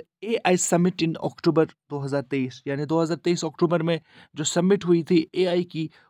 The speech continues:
वो किस कंट्री ने किया था? बहुत इंपॉर्टेंट है क्योंकि ये इंडिया ने किया था। आपके पास ऑप्शन है जापान, यूनाइटेड नेशंस, चाइना और इंडिया है। जी हाँ, इसका सही आंसर है इंडिया ने किया था first ever global, global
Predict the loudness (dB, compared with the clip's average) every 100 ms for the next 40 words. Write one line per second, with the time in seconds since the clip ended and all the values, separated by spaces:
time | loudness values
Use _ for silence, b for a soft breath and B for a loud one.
0 | b -8 -2 -2 0 0 0 2 2 2
1 | 4 4 4 0 -2 -10 -6 0 2 2
2 | 0 -2 -2 -2 -2 0 2 2 2 2
3 | 2 0 B B B -2 2 4 4 2
4 | 2 2 2 0 0 -4 -6 -4 -2 -2
5 | 0 0 2 2 4 6 4 4 0 0
6 | 0 -2 -2 0 0 -2 -4 -4 -2 -2
7 | -2 -4 -4 0 2 2 -2 -4 -6 -6
8 | -10 -4 -2 -2 0 0 2 -2 0 0
9 | 0 -2 B B -4 0 2 0 -2 -2
10 | -2 -4 -8 -10 b b b -6 -6 -6
11 | -10 -6 -2 -2 -4 _ _ -4 0 2
12 | 0 -4 -6 _ _ _ -10 2 4 6
13 | 4